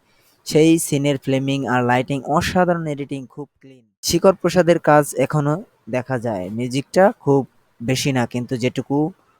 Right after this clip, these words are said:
সেটা মুডের সঙ্গে মানিয়ে যায়। সব মিলিয়ে টেকনিক্যাল এটা আশির দশকের অনেক ছবি থেকেও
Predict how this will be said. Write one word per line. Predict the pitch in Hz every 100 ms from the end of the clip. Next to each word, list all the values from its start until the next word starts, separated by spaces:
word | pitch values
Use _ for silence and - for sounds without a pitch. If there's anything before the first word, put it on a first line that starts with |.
| -
সেটা | - 127 127 113
মুডের | 113 123 135
সঙ্গে | - 131 123
মানিয়ে | 117 117 117 113
যায়। | 110 101
সব | - 139 139
মিলিয়ে | 151 160 165
টেকনিক্যাল | - 135 143 139 143 143 151 _ _ _ -
এটা | 127 139
আশির | 135 - 131 147 131
দশকের | 127 - 123 127
অনেক | 123 135 156
ছবি | - 123 156
থেকেও | - 127 139 190